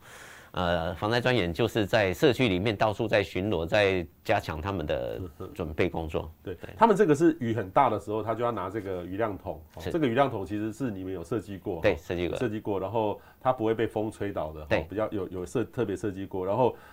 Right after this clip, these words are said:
Speaker 2: 呃，他就要定期去量这个雨量，是每个小时要出去吗？
Speaker 1: 是，他都要看，
Speaker 2: 都要，都要看。
Speaker 1: 一直观测。
Speaker 2: 哦，啊，那个就可以看出说，哦，这个一个时雨量几毫米，
Speaker 1: 是。
Speaker 2: 哦，人工，人工的记录。啊，他怎么回报？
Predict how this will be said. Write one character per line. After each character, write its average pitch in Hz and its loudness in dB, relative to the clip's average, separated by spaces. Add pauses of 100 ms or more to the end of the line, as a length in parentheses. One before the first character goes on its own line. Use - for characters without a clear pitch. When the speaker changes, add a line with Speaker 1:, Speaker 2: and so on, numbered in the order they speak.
(140)
Speaker 2:
呃， 95 -2
他 123 0
就 127 2
要 127 8
定 120 -2
期 98 -12
去 107 -8
量 92 -6
这 98 -12
个 90 -8
雨 87 -12
量， 90 -10
是 165 0
每 127 2
个 104 0
小 92 -2
时 107 -4
要 107 2
出 101 -8
去 98 -8
吗？ 82 -10
Speaker 1:
是， 95 -2
他 95 -4
都 101 2
要 95 2
看， 80 -4 (200)
Speaker 2:
都 113 -4
要， 107 0
都 110 0
要 107 6
看。 110 -2
Speaker 1:
一 107 -2
直 95 0
观 92 -2
测。 90 -4 (180)
Speaker 2:
哦， 90 -8
啊， 113 2
那 135 4
个 113 2
就 120 0
可 120 0
以 101 2
看 113 -2
出 101 -6
说， 104 0
哦， 104 4
这 135 0
个 107 4
一 147 2
个 123 2
时 151 2
雨 190 6
量 143 8
几 101 -8
毫 92 -2
米， 95 -8
Speaker 1:
是。 80 -4 (200)
Speaker 2:
哦， 101 -8
人 107 0
工， 127 0
人 107 -2
工 117 -4
的 107 0
记 110 -6
录。 107 -2
啊， 156 8
他 180 6
怎 135 -2
么 107 0
回 98 -2
报？ 98 2